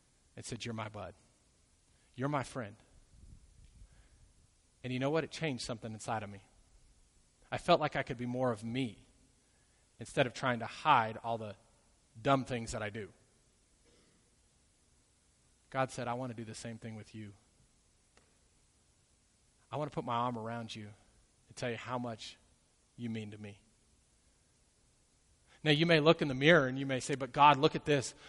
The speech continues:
But God, you see this thing right here? Right here on my forehead. Or you see this, or you see this, or you see this. Remember when I did this? Remember when I did that?" He still got his arm around you and he says, "I remember. But you're still my bud. You're still worthy.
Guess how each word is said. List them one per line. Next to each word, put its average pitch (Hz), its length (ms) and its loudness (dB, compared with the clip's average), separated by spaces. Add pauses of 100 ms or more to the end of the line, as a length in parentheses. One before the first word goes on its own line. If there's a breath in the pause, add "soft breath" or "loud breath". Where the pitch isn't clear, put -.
(100)
But 160 100 2
God, 160 240 10
you 139 60 -4
see 190 160 0
this 180 180 8
thing 185 220 6
right 175 180 10
here? 180 220 8 (180)
Right 208 200 10
here 214 180 0
on 220 60 2
my 214 100 12
forehead. 196 420 10 (140 loud breath)
Or 185 100 6
you 196 60 8
see 226 180 4
this, 202 240 8
or 190 60 4
you 180 100 2
see 226 160 4
this, 208 260 10
or 196 60 2
you 180 80 -2
see 220 180 2
this. 208 320 8 (220 loud breath)
Remember 240 240 12
when 233 140 12
I 214 100 12
did 190 240 8
this? 190 240 6
Remember 220 160 6
when 220 140 8
I 190 80 10
did 185 180 2
that?" 170 220 10
He 156 80 -4
still - 180 -4
got 139 140 0
his 131 80 -4
arm 131 180 2
around 120 320 -6
you 123 40 -8
and 113 60 -8
he 113 60 -10
says, 107 380 -6 (400)
"I 208 100 -4
remember. 117 380 -6 (1120)
But 123 100 -12
you're - 80 -6
still 135 160 -2
my 107 120 -8
bud. 110 260 -12 (1700 soft breath)
You're 123 80 -8
still 156 260 2
worthy. 113 420 -8